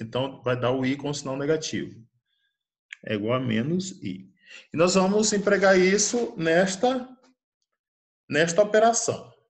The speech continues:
Tá certo? Então, vamos fazer primeiro A vec B.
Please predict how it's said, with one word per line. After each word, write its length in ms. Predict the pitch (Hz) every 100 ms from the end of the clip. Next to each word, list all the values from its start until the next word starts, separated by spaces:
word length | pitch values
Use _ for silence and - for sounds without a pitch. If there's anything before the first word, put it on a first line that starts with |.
| _ - - _ _ _ _
Tá 140 | 107
certo? 360 | - 175 185 - - - -
Então, 300 | 147 196 202
vamos 320 | 196 208 214
fazer 480 | - 185 143 165 156
primeiro 680 | 147 151 175 131 82 - _ _ _ -
A 480 | 143 160 208 - - _ _ _ _ _ _ _ _ _ _ _ -
vec 720 | 104 120 143 170 - 220 226 - - _ _ _ _
B. 400 | 117 101 95 95